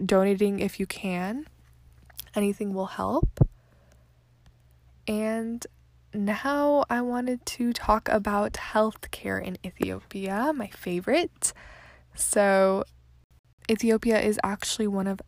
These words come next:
Africa's poorest states, with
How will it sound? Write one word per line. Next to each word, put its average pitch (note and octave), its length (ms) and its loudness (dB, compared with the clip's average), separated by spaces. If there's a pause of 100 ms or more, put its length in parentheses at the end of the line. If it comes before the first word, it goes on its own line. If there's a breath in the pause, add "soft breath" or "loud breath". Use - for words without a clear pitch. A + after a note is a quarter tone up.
Africa's G3+ 480 -2
poorest G#3+ 520 0
states, - 680 -2 (560 loud breath)
with G3+ 280 2